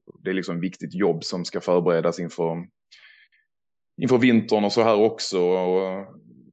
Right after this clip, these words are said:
som behöver, som behöver få fullt fokus, och då är det kanske enklare att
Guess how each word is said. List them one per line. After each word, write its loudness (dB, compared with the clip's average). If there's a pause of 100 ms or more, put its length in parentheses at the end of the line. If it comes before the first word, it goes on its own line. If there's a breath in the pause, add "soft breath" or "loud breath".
som -16
behöver, -4 (160)
som -10
behöver 0 (540)
få -8
fullt -4
fokus, -6 (340)
och -12
då -2
är -2
det -6
kanske -6
enklare -6
att -10